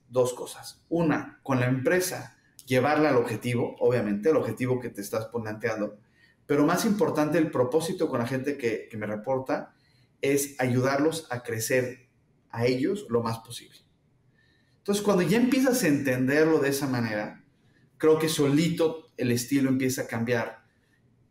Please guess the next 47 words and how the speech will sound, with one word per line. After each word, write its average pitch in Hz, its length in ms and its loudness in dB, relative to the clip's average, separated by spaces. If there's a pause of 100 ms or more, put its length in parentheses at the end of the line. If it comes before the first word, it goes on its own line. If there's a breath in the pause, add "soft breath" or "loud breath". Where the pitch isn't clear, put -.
(160)
y, 156 100 4
y, 139 420 2
y 123 80 -2
tienes 156 260 2
un 160 80 2
estilo 151 320 2
principal 131 540 -2
que 127 100 0
después 127 320 0
lo 127 80 4
vas 123 220 0
adaptando, 123 760 -2 (460)
¿no? 127 160 2
Dependiendo 123 420 2
de 110 120 0
cada 123 240 0
persona, 127 360 -2
cada - 200 0
persona 123 340 -2
requiere 117 340 -2
un 120 80 2
estilo 123 380 0
un 120 140 0
poquito 127 360 -6
diferente, 113 600 0
¿no? 110 160 -2
Hay, 104 240 -8
hay - 120 -4
gente 117 240 -6
que - 120 -10
necesita 101 180 -10
un 101 60 -18
poquito 104 200 -18
más 95 160 -8
de 107 60 -14
empuje, 143 540 -6 (380 loud breath)
hay 110 120 -10
gente 117 220 -4
que 110 120 -8
necesita, 113 540 -4 (400 loud breath)
eh, 101 320 -2
todavía 127 320 2
más 120 240 0
confianza 120 460 -2
y 110 40 -8
más 113 140 -6
runway, 131 420 2